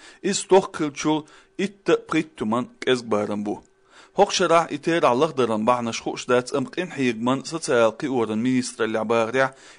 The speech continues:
из багар хоин хейлшт яха лурдошум дац. Из адмо батташ едагран масу хейлшт қачан дугаран тир коммунал хашч тиқаччылц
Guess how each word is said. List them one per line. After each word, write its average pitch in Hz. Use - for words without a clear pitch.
из 160
багар 160
хоин 127
хейлшт 143
яха 120
лурдошум 110
дац. 107
Из 175
адмо 160
батташ 156
едагран 135
масу 165
хейлшт 156
қачан 160
дугаран 135
тир 139
коммунал 143
хашч -
тиқаччылц 139